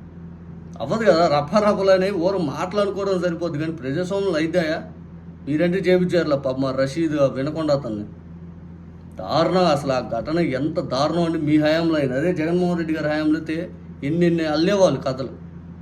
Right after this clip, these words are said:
మీ హయాంలో అయితే కంటికి కనపడకుండా పూర్తి స్థాయిలో భూస్థాపితం మీరు చేశారు ఇటువంటి ఇష్యూని.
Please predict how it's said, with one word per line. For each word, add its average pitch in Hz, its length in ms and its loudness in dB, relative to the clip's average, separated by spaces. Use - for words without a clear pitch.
మీ 151 160 2
హయాంలో 180 360 6
అయితే 190 120 6
కంటికి 175 320 0
కనపడకుండా 175 500 0
పూర్తి 170 240 -4
స్థాయిలో 180 240 -4
భూస్థాపితం 175 440 0
మీరు 156 200 4
చేశారు 156 320 0
ఇటువంటి 127 300 -6
ఇష్యూని. 113 280 -10